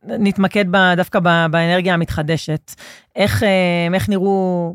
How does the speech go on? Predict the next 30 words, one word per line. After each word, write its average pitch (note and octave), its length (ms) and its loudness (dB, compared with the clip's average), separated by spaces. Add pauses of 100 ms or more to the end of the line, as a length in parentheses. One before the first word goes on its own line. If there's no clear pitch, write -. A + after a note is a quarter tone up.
ממש A3 320 2
בקצר F#3 520 0
ה-, E3 380 0
הדוחות, F3 560 0
ומה F3 240 0
את F3+ 80 -6
מסתכלת F3 420 -4
קדימה, F#3+ 480 0
אפרופו F3 400 -2
כל G#3 160 0
הנרטיב F#3+ 460 0
הזה D#3+ 220 -4
של, E3+ 320 -6
אה, D#3+ 400 -6 (440)
של, E3+ 300 -4
אה, D#3+ 280 -4 (120)
כמעט F#3+ 220 -4
כמו F#3 100 -2
עם F#3+ 140 0
המלחמה E3+ 520 -2
וההצטיידות, E3+ 1300 -2
אז, F3 380 0
אמ, E3+ 540 -2 (540)
יש - 280 -8 (360)
מלחמת G3 400 -2
רוסיה-אוקראינה, F#3+ 800 0
הסיפור F3 380 -6
של, F3+ 240 -2
אה, E3+ 420 -4
נפט G3+ 240 -2